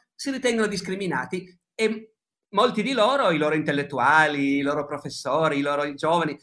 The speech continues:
vorrebbero essere nel paese A, dove ci sono tutti i nostri compatrioti. Il paese A e il paese B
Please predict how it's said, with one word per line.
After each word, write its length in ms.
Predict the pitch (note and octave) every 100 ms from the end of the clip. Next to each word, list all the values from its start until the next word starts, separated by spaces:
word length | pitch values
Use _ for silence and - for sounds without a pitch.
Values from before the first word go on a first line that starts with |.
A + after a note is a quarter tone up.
| _
vorrebbero 680 | A3+ A#3 A3+ A#3+ B3 A#3+ G#3
essere 400 | A3 A3 - A#3+
nel 200 | F3 E3
paese 440 | E3 D3+ E3+ D3+
A, 200 | B2 F3+ F#3+ - _
dove 240 | F3+ F3
ci 80 | F3
sono 240 | G3 E3
tutti 240 | F3 F3+ E3
i 20 |
nostri 280 | D3 - C#3
compatrioti. 800 | C3+ - - A#2+ D3 G#3 F3
Il 580 | C#3+ _ _ _ _ A#2+
paese 380 | A#2 D#3+ F3 E3+
A 160 | F#3+ F#3
e 60 |
il 100 | D#3+
paese 420 | D#3+ D#3 D#3+ E3 D#3+
B 380 | F3+ D#3 -